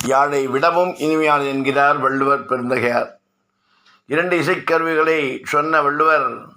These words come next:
அவற்றில் குரலைத்தான் முதலில் சொல்கிறார். புல்லாங்குழல் இசைக்கும் கடவுள் ஸ்ரீகிருஷ்ணன் தான்.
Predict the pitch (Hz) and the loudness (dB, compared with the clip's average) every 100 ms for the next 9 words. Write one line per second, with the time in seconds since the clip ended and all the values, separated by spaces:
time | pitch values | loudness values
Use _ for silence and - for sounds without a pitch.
0 | _ _ _ _ _ _ _ 139 151 151 | _ _ _ _ _ _ _ 0 2 0
1 | 151 - - _ _ 160 170 180 147 175 | -2 -4 -16 _ _ -2 0 -2 0 4
2 | 175 165 160 156 151 151 151 151 151 143 | 4 4 0 0 -2 0 2 4 2 2
3 | 160 160 156 156 147 139 143 143 135 123 | 4 4 4 0 0 0 0 0 0 0
4 | 135 147 151 - 156 147 123 143 143 131 | 0 0 -2 -4 -2 -2 0 0 0 0
5 | 135 131 120 | 0 0 -4